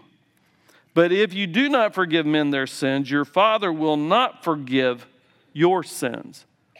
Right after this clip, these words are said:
You see how intertwined our forgiveness is with our extension of forgiveness? And that's why we should pray about it. How many of you find forgiving people easy?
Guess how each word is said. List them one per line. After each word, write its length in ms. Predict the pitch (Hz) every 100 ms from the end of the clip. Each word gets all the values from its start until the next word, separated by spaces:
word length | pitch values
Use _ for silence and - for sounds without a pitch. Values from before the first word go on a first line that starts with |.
| _ _ _ -
You 60 |
see 200 | 143 233
how 120 | 240
intertwined 880 | 220 220 208 - 196 196 214 196 190 - _ _ _ _ _ - -
our 200 | 175 233
forgiveness 680 | 240 214 180 196 185 180 -
is 260 | 185 185 165
with 260 | 160 151
our 160 | 151 135
extension 680 | - - - 175 214 233
of 80 | 226
forgiveness? 640 | - 214 208 208 208 - - _ _ _ _ _ _ _ _ _ -
And 200 | - 151
that's 280 | 143 170 -
why 120 | 202
we 160 | 208 214
should 200 | - 202
pray 220 | 233 294
about 300 | 247 127 -
it. 80 | - _ _ _ _ _ _ _ _
How 100 | 254
many 140 | 302 269
of 80 |
you 80 | 220
find 300 | 196 208 190
forgiving 340 | 180 160 160 139
people 340 | 143 131 127
easy? 340 | 117 - -